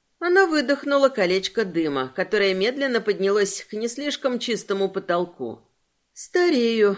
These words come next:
должно быть". "Это вряд ли.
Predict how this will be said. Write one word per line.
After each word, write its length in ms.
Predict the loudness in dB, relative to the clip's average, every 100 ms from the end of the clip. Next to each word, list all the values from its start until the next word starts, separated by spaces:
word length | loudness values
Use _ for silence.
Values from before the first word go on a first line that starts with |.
| -4
должно 720 | -2 2 4 2 -2 -4 -2
быть". 480 | -4 -6 -8 -18 -20 _ _ _ _ _ _
"Это 500 | -6 -2 -2 -2 -4
вряд 420 | -2 -2 -2 -4 -8
ли. 260 | -4 -4 -4